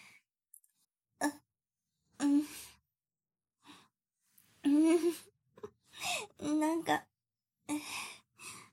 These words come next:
すごい。私のおまんこから甘い香りが <laughs> してきて。うん。うん。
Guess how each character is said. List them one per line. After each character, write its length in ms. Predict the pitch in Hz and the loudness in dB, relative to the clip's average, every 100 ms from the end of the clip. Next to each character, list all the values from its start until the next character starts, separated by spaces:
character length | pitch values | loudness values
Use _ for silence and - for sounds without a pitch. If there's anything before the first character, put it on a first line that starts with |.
| _ _ _ _ - 285 | _ _ _ _ -10 -8
す 220 | 285 311 | -2 0
ご 160 | 302 302 | 2 0
い。 200 | - - _ _ _ _ _ _ - | -2 -10 _ _ _ _ _ _ -8
私 400 | 262 311 330 381 392 403 | -2 0 2 2 2 2
の 240 | 392 349 - _ - | 0 -2 -8 _ -6
お 40 | 330 | 0
ま 320 | 359 370 403 | 2 4 2
ん 60 | 359 | 2
こ 140 | 311 | -2
か 140 | 294 | -2
ら 180 | 285 - | -2 -2
甘 360 | - 302 311 381 | 0 2 2 2
い 300 | 381 359 - | 2 2 0
香 260 | - - 349 | -4 2 2
り 140 | 330 | 4
が 100 | 359 | 0
<laughs> 1400 | 403 - _ _ _ _ _ _ _ - - - - - | -2 -6 _ _ _ _ _ _ _ -4 -2 0 -2 -8
し 140 | - - | -14 -2
て 160 | 370 | 0
き 120 | 359 - | 0 0
て。 300 | 294 277 277 _ _ _ _ _ _ _ - | 0 0 -2 _ _ _ _ _ _ _ -4
う 80 | 320 | -4
ん。 200 | - - _ _ _ _ - - 277 | -4 -12 _ _ _ _ -20 -8 0
う 20 | |
ん。 760 | 294 294 294 294 277 285 311 | 2 4 4 2 2 -2 -8